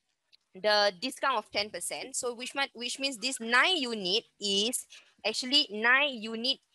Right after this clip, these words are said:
sold. It means selling price, right? So this is the selling price. Okay, so nine unit of the selling price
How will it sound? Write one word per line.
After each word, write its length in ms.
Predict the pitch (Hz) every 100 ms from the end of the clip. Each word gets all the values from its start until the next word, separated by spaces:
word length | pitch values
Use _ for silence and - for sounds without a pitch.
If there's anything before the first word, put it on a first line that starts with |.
| _ _ _ 311
sold. 320 | 285 285 302 _
It 80 | 233
means 240 | 233 277 277
selling 340 | 240 214 226
price, 300 | - 220 220
right? 240 | 208 262 370
So 220 | - 240 214
this 220 | 247 -
is 140 | 208
the 120 | - 190
selling 640 | - 175 180 202 233 277 - _
price. 520 | - 165 170 - - - _ _ _ _ _ _ _ _ _ _ _ _ _ _ _ _ _ _ _ _ _ _ _ -
Okay, 140 | 233 453 _ _ _
so 240 | - 214 202
nine 560 | 185 214 254 320 370
unit 480 | 285 269 262 262 262 - -
of 240 | 247 349 - -
the 160 | 269 277
selling 600 | - 240 226 214 208 190
price 920 | 175 165 170 196 302 453 - - -